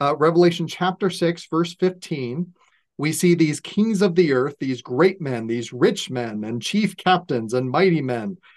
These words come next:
and every bondman and every free man hid themselves in the dens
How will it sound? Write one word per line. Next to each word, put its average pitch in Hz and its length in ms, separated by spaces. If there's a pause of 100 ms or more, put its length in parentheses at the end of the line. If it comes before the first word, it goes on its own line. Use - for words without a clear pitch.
(140)
and 131 160
every 175 220
bondman 156 520
and 127 140
every 180 260
free 196 320
man 127 400 (540)
hid 269 320
themselves 185 720
in 165 220
the 160 60
dens 185 600